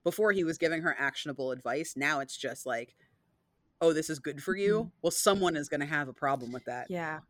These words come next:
Speaker 1: And what he's not saying is the someone who's gonna have a problem with it is me.
Speaker 2: Literally. And it's like,
Speaker 1: <laughs> Yes.
Speaker 2: he's just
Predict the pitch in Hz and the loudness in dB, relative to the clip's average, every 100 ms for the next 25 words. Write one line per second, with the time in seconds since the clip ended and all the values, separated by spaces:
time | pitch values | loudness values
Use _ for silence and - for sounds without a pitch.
0 | - 180 175 170 160 165 190 - 160 139 | -2 -2 0 -2 0 2 2 2 0 0
1 | 135 131 123 135 - 170 156 165 135 147 | -2 -6 -8 -10 0 0 2 -2 -2 -4
2 | 143 123 175 165 127 123 123 120 131 123 | -6 0 2 2 0 -8 -8 -6 -4 -6
3 | - 131 - _ 208 208 190 160 120 - | -6 -12 -12 _ 6 6 6 2 -2 -6
4 | - - - 214 226 226 240 233 143 240 | -10 -16 -4 0 2 4 2 2 -4 -2
5 | 254 - 254 - - | -2 -4 -4 -4 -6